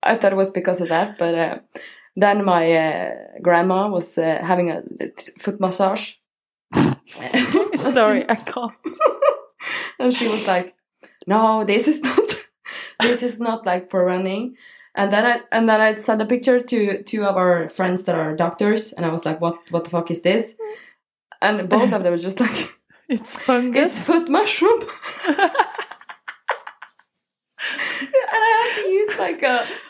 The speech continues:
Speaker 1: a
Speaker 2: Foot
Speaker 1: cream to,
Speaker 2: mushroom.
Speaker 1: oh, oh, nasty.
Speaker 2: Fungus,
Speaker 1: Fuck.
Speaker 2: Andrea. Oh my
Speaker 1: Fungus,
Speaker 2: God.
Speaker 1: I, w-, I thought it was, like, uh, mushroom. Foot
Speaker 2: <laughs>
Speaker 1: mushroom.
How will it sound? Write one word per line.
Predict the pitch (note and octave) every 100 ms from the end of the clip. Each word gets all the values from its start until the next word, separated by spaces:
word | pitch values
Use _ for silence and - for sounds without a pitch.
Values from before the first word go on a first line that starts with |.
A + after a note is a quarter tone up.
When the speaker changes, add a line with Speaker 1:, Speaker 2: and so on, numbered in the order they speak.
| -
Speaker 1:
a |
Speaker 2:
Foot | C4
Speaker 1:
cream | D#4+ F#4+ D4 D4+
to, | F#4+
Speaker 2:
mushroom. | E4 A4 F#4 F4+ F#4 -
Speaker 1:
oh, | - B3+ - - - _ _ _ _ _ -
oh, | F3+ F#3 F3+ -
nasty. | - E3 E3+ E3 - - E3 F3 - _ _ _ _
Speaker 2:
Fungus, | _ - - C4+ C#4 G#3 F#3
Speaker 1:
Fuck. | F#3+
Speaker 2:
Andrea. | F3 F3+ E3+ E3 D#3+ D3+ - F#3+
Oh |
my | F3+
Speaker 1:
Fungus, | C#4+ D4+ E4+ F4
Speaker 2:
God. | A#3+
Speaker 1:
I, | B3
w-, | A#3+
I | G#3 A3 G#3
thought | G#3+
it | G3+
was, | G3+
like, | F3 F3 -
uh, | D3+ D3 C#3 - _ - _ -
mushroom. | F#3 F#3+ - D#3 B2+ _ _
Foot | - A3 A3
Speaker 2:
<laughs> |
Speaker 1:
mushroom. | A3 - F3 F3 F3+